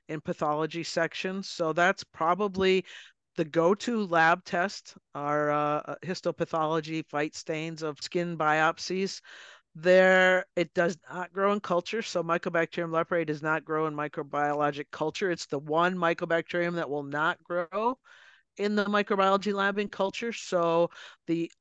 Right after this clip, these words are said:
other main lab test used to diagnose leprosy is a P C R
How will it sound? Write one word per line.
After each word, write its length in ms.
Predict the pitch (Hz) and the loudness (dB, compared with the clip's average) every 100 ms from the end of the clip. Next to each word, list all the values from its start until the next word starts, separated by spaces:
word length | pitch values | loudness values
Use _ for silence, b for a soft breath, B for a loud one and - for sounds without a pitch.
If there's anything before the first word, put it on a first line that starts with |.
| - | 2
other 420 | 180 190 214 214 | 4 6 6 6
main 400 | 190 190 196 196 | 4 0 0 0
lab 320 | 180 170 170 | 2 2 2
test 320 | - 185 - | -2 -4 -4
used 220 | 180 180 - | -6 -6 -6
to 80 | |
diagnose 500 | 170 170 160 165 160 | 0 2 2 -2 -6
leprosy 480 | 175 170 180 - 170 | -4 -4 -4 -6 -2
is 160 | 160 156 | 0 0
a 160 | 147 135 | -2 -4
P 140 | - 190 | -8 -8
C 180 | - | -4
R 340 | 156 151 156 | -2 2 2